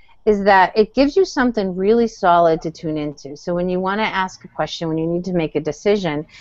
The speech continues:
and you really have a confidence with what your yes or no is, and you has-, and you ask the right questions, you can start to make decisions, um,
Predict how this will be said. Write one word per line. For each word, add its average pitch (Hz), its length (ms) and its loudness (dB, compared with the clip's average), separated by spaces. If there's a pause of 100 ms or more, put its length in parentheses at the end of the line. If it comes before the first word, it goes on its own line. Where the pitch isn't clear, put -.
(180)
and 190 180 4
you 262 240 8
really 233 360 6
have 190 180 0
a - 40 -4
confidence 190 720 -4
with 160 160 -8
what 151 140 0
your 165 140 -2
yes 160 280 -2
or 151 80 -8
no 170 280 -4
is, 139 200 -4
and 175 160 -4
you 202 120 2
has-, 214 400 -2
and 175 80 -2
you 175 80 2
ask 202 240 -2
the 185 80 0
right 151 180 2
questions, - 760 -10 (480)
you 226 340 4
can 294 220 0
start 254 340 0
to 208 120 -8
make 214 260 -2
decisions, 147 680 -6 (580)
um, 165 460 2